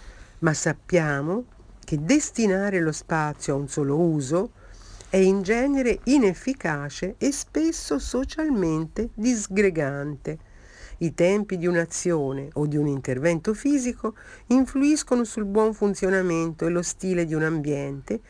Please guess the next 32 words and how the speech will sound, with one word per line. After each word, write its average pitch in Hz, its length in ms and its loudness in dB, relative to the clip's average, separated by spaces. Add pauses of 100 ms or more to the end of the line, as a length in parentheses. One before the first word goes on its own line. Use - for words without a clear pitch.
(240)
quanto 190 640 4
la 139 180 -2
localizzazione 170 960 0
di 151 120 -4
quell'azione 180 760 -4 (320)
o 277 80 2
di 214 120 4
quell'intervento. 139 1120 -2 (400)
Tutti 233 280 2
aspetti 175 440 0
che 147 80 -4
abbiamo 147 320 0
già 202 160 0
visto 170 560 -4 (380)
all'opera, 175 720 2
diciamo, 143 500 -2
nella, 156 460 0 (360)
nell'Havana, 151 840 2 (420)
eh, 147 600 0
della, 151 460 -2
ehm, 135 720 -4
della 165 240 2
fine 160 280 0
degli 151 200 -2
anni 180 140 2
cinquanta 151 640 -2
e 147 40 -4
dell'inizio 147 640 -4
degli 143 240 -4
anni 135 180 -4
sessanta, 160 760 0
come 151 320 -2